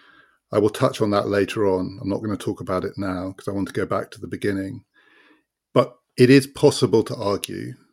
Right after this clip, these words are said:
that a significant part of that story has its origins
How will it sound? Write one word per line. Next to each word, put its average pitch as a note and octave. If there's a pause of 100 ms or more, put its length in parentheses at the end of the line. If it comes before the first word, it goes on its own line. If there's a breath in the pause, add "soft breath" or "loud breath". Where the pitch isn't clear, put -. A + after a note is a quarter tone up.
(320)
that - (560)
a -
significant A2+ (220)
part G2
of G2
that -
story G2+ (640)
has G#2
its -
origins G2